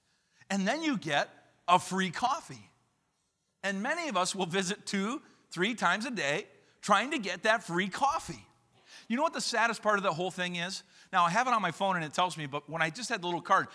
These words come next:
they don't always tell you how many rewards you have. And many times when I got to the free reward,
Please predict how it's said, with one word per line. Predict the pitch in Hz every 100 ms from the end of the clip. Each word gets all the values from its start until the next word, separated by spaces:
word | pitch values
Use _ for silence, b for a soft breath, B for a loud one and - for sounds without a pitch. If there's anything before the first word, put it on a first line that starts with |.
| B
they | 180
don't | 180 247 285
always | 262 202
tell | - 233 240
you | 185
how | 180
many | 190 190
rewards | 165 151 220 277
you | 151
have. | 117 92 - _ _ _ _ _ B B
And | 214 202
many | 233 330
times | 330 254 262 226
when |
I | 220
got | 190 233 226
to |
the | 226
free | 202 254 277
reward, | 269 240 208 196